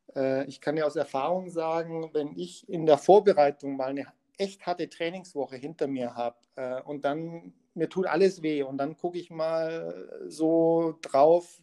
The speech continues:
wie viel Kilometer und wie viel Höhenmeter das waren, was ich in dieser Trainingswoche gemacht hab und feststell,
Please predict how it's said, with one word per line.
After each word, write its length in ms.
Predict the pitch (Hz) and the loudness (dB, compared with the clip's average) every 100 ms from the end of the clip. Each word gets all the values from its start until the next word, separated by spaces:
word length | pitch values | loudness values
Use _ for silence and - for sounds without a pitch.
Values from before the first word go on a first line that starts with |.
| 156 | _
wie 140 | 165 | -20
viel 220 | 160 170 | -14 -14
Kilometer 500 | 170 208 208 160 147 | -8 0 0 0 -2
und 80 | 139 | -4
wie 100 | 139 | -6
viel 160 | 143 143 | -10 -8
Höhenmeter 440 | 165 196 156 131 | -4 -2 -2 -4
das 220 | 123 117 | -8 -10
waren, 400 | 117 120 117 120 135 | -8 -8 -10 -14 -8
was 180 | 131 139 | -8 -8
ich 100 | 143 | -6
in 80 | |
dieser 220 | 143 139 143 | -6 -2 -4
Trainingswoche 640 | - 147 156 - 135 135 | -2 -6 -6 -6 -6 -4
gemacht 360 | 135 147 151 - | -2 -2 -4 -14
hab 120 | 120 | -14
und 120 | 123 | -10
feststell, 640 | - 160 160 - 156 156 | -2 -2 -2 0 4 2